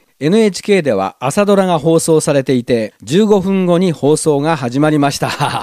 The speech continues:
<laughs> 時計代わりに見てる人が多いからね。えー、その放送開始のタイミングで、ちょうど長野日大高校の校歌が流れていました。えー、試合は青森山田に押される展開が続いて、一点は取りましたが、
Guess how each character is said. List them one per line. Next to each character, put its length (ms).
<laughs> 160
時 160
計 160
代 100
わ 100
り 100
に 100
見 140
て 100
る 60
人 180
が 120
多 100
い 40
か 120
ら 100
ね。 380
え 140
ー、 40
そ 140
の 160
放 220
送 200
開 220
始 140
の 100
タ 140
イ 80
ミ 100
ン 140
グ 80
で、 200
ち 80
ょ 120
う 20
ど 260
長 280
野 140
日 240
大 200
高 240
校 240
の 100
校 220
歌 160
が 160
流 200
れ 120
て 140
い 100
ま 100
し 80
た。 460
え 160
ー、 40
試 220
合 220
は 220
青 200
森 240
山 240
田 80
に 100
押 140
さ 140
れ 100
る 80
展 240
開 220
が 100
続 300
い 100
て、 300
一 120
点 280
は 160
取 160
り 60
ま 100
し 80
た 140
が、 240